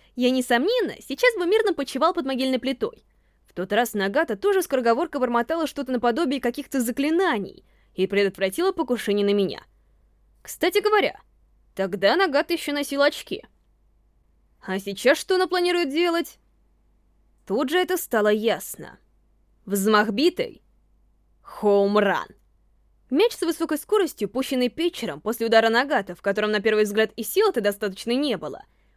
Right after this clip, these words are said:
взмыл высоко в небо и исчез из вида за ограждением стадиона.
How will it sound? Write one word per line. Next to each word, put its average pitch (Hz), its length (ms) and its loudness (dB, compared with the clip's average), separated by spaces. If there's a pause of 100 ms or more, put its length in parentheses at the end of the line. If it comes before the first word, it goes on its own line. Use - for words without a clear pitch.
взмыл 277 320 2
высоко 359 340 2
в 339 80 -4
небо 339 420 -2 (420)
и 180 140 -4
исчез 202 340 -2
из 202 160 2
вида 247 300 0
за 208 120 4
ограждением 220 480 0
стадиона. 254 760 -2